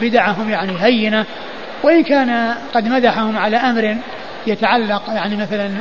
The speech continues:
بهم، يعني شيء يتعلق بفصاحة أو ببلاغة أو ما إلى ذلك، لكن مع هذا يحذر من بدعتهم، مثل ما ذكروا عن عمرو بن عبيد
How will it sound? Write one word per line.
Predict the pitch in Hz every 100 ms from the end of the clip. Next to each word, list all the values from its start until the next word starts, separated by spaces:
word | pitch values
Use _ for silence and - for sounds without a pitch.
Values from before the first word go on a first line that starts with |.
| 233 262 233
بهم، | 254 226 240 254 - - - - 196
يعني | 175 180
شيء | 233 214
يتعلق | 196 185 196 196 190
بفصاحة | 180 190 233 208 185 185
أو |
ببلاغة | 190 180 214 220 190 - - - -
أو | 220
ما | 208
إلى | 190 180
ذلك، | 185 247 226 220 - - - -
لكن | 320 269 277 320 302 - - -
مع | 302
هذا | 233 208 247 285
يحذر | 285 - 330 277
من | 240
بدعتهم، | 226 208 208 214 190 233 - - - - - -
مثل | 262 214 233
ما | 214 202 233 247
ذكروا | 226 220 208
عن | 170 202
عمرو | 214 214
بن | 185
عبيد | 175 202 208